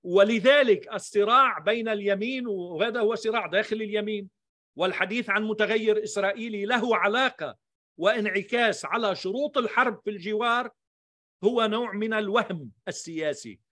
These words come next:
ولذلك سيلتزم نتنياهو مثل الشاطر باحترام عدم الاقتراب من الحقول التي تخص لبنان بما فيها حق القانا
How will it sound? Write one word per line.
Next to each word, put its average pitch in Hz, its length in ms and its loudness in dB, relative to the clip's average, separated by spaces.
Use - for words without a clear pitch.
ولذلك 226 840 2
سيلتزم 208 960 0
نتنياهو 208 580 0
مثل 214 380 -4
الشاطر 208 720 2
باحترام 208 1800 0
عدم 202 600 -2
الاقتراب 220 1000 -2
من 240 240 -2
الحقول 220 760 -2
التي 208 220 -2
تخص 196 440 -4
لبنان 214 480 -4
بما 269 320 2
فيها 262 320 0
حق 220 260 -2
القانا 226 540 0